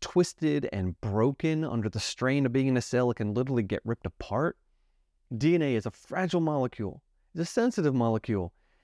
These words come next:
and it requires constant vigilance to keep it from breaking down.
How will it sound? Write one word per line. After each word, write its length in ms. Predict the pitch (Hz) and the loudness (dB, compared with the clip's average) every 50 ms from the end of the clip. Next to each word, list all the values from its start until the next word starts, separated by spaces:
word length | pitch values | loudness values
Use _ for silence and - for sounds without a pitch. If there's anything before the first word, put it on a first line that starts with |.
| _ _ _ - | _ _ _ -4
and 120 | 123 120 | -2 0
it 40 | 123 | 2
requires 680 | 113 120 120 - - 135 131 127 123 120 117 110 - - _ _ _ _ _ _ _ _ _ _ _ _ - | 2 0 0 0 2 2 2 4 2 2 0 -2 -6 -12 _ _ _ _ _ _ _ _ _ _ _ _ -14
constant 800 | - - - - - 165 180 185 175 - - - 180 175 165 | -14 -12 -8 -2 2 4 4 4 2 0 0 0 0 2 0
vigilance 760 | 147 135 131 139 165 170 151 147 156 147 123 101 95 92 - - | -2 -4 0 2 2 2 4 4 4 4 4 2 0 -2 -6 -6
to 140 | - - | -6 -8
keep 320 | - - - 127 123 - - | -6 -4 -2 -2 0 0 -2
it 80 | 143 | -4
from 380 | - - - 113 107 107 107 107 | -4 -2 -2 0 0 0 0 0
breaking 520 | - 101 95 95 90 - 101 95 95 92 87 | 0 0 -2 -2 -2 -2 -4 -4 -2 -4 -2
down. 380 | - 98 90 85 82 - - | -2 -2 -2 -4 -6 -8 -12